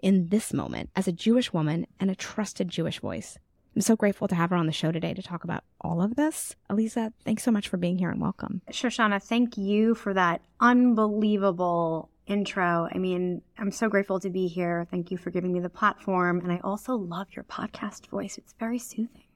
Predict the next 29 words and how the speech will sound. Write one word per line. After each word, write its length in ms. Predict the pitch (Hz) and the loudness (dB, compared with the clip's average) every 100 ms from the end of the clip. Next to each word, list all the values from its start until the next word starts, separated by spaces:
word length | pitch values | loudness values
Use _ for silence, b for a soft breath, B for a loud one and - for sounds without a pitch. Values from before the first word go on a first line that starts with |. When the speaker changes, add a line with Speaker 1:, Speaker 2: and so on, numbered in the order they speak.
| - | -4
Speaker 1:
That 140 | 466 | 2
is 80 | 330 | 4
such 180 | 539 523 | 6 4
a 60 | |
compliment 600 | 480 370 381 466 427 339 | 2 2 2 2 4 4
from 260 | - 349 254 | 6 4 6
one 200 | 269 370 | 4 6
podcaster 720 | 311 277 320 320 - 320 302 | 6 6 6 4 6 6 8
to 220 | 302 277 | 8 8
Speaker 2:
Yes, 460 | 262 202 202 247 311 | 8 8 8 6 6
Speaker 1:
another. 300 | 311 320 403 | 6 6 6
Speaker 2:
yes. 500 | 247 254 262 294 254 | 6 6 8 6 4
Speaker 1:
Thank 80 | - | 4
you. 640 | 359 285 247 247 262 247 | 6 8 8 8 8 6
Speaker 2:
Yes. 320 | 220 254 339 247 | 6 8 8 6
I 60 | |
was 200 | 240 233 | 4 6
like, 140 | 277 226 | 6 6
"I 80 | |
can 160 | 240 277 | 4 4
listen 260 | 226 - 403 | 4 2 4
to 120 | 294 | 4
you 100 | 208 - | 4 0
all 260 | - 294 - - | -6 -6 -6 -4
day." 340 | 247 359 - - - | -2 0 -2 -10 -2
Speaker 1:
Call 200 | - 233 | 4 6
me 120 | 220 | 8
anytime, 460 | 202 208 208 185 175 | 6 6 6 6 4
girl. 240 | 170 170 | 4 2